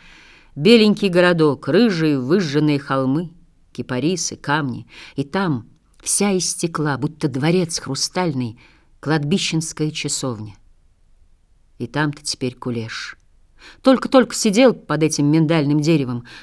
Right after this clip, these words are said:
рассказывал про борщок с сальцем, и занесло его в гроб хрустальный. Ну и прозвище у него — Кулеш.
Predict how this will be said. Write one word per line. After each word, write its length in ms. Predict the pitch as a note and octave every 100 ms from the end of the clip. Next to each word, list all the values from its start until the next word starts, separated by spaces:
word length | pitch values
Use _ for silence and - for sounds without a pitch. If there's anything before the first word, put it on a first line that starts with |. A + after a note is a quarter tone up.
| -
рассказывал 680 | E3 G3+ - C4 G3 F3+
про 220 | E3 D#3 D#3
борщок 600 | E3+ E3 - B3 B3 -
с 60 | -
сальцем, 680 | - G#3 F#3 E3+ D3+ C#3+ - _ _ _ -
и 160 | F4
занесло 480 | E3 D#3 D3+ - F3+
его 260 | D#3+ B2+ B2+
в 120 | A2+
гроб 320 | B2+ B2+ B2
хрустальный. 840 | - A#2+ - - - A#2+ A2 A#2 - _ _ _ _ _ _ _ - -
Ну 220 | D#3 C#3+
и 80 | B2
прозвище 680 | B2+ D#3 C3+ A#2 - -
у 60 | A#2
него — 340 | A2+ A2 G#2+ - _ _ _ _ _ -
Кулеш. 720 | - C#3 A2 G#2 - -